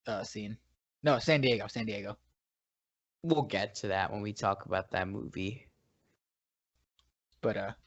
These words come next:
Speaker 1: I, I, yeah, I, I would say Goldblum. Go-, I, I don't know if it's just 'cause it's Goldblum and I love Jeff Goldblum, or, but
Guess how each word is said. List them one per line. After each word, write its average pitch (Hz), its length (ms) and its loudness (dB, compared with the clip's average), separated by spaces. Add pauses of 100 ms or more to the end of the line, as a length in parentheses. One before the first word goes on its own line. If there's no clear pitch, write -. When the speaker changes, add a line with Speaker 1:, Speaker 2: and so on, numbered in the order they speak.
(500)
Speaker 1:
I, 156 220 8 (1500)
I, 143 160 0
yeah, 135 240 8
I, 123 100 8
I 123 160 4
would 123 140 6
say 113 140 -2
Goldblum. 110 360 -6
Go-, - 180 -6
I, 123 220 -2 (520)
I 147 120 8
don't 156 80 4
know 156 100 10
if 147 120 2
it's - 160 -8
just - 220 0
'cause 117 180 0
it's 101 180 -8
Goldblum 123 460 2
and 117 40 2
I 104 120 0
love 104 220 -4
Jeff 107 200 -4
Goldblum, 110 320 -2
or, 101 280 -4 (340)
but 127 220 0